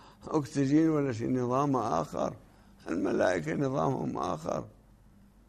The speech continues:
فلما رأى أيديهم لا تصل إليهم، أكل ما يأكلون، هو أكل ما يأكل، نظام، بس يمشي إلى جنبه. إذن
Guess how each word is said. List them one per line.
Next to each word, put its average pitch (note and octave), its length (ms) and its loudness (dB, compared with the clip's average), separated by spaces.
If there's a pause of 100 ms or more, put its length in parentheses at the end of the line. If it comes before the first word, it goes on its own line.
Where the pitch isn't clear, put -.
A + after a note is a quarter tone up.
(640)
فلما C3 440 4
رأى C3 400 0
أيديهم C3 560 2
لا C#3+ 140 6
تصل D3 440 0
إليهم، B2+ 420 0
أكل A#3 420 0
ما - 60 0
يأكلون، C3 580 0 (1040)
هو D3 160 6
أكل G3 420 2
ما E3+ 100 4
يأكل، G2+ 480 0 (1120)
نظام، D3+ 400 6 (140)
بس D#3 220 0
يمشي A#2 460 4
إلى C3 200 2
جنبه. F#2 540 -4 (840)
إذن C3+ 240 4